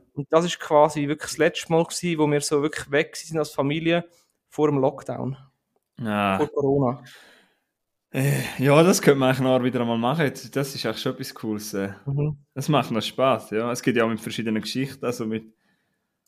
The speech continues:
Speaker 1: Eben, und dann geht's ein bisschen so ums Kino und um Film und so. Und
Speaker 2: Ah ja?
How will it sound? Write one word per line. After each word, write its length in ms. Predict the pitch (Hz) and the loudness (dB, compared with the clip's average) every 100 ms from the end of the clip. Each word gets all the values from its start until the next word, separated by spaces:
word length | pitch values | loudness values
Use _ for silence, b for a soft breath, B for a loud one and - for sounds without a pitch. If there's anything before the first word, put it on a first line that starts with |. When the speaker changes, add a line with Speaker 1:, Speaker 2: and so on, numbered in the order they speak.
| _ - | _ 0
Speaker 1:
Eben, 140 | 147 | 4
und 100 | 156 | 4
dann 120 | 147 165 | 2 0
geht's 180 | 170 | 0
ein 80 | - | -2
bisschen 60 | 156 | -4
so 100 | 156 | -2
ums 160 | 143 | -2
Kino 260 | - 170 165 | -2 -2 0
und 80 | 156 | 2
um 120 | 143 | 0
Film 320 | 143 151 160 | 0 0 0
und 160 | 160 165 | 0 -2
so. 160 | - 127 | -4 -4
Und 200 | 123 123 b | -4 -8 b
Speaker 2:
Ah 120 | - 139 | 2 6
ja? 420 | 160 233 233 - | 8 8 4 -8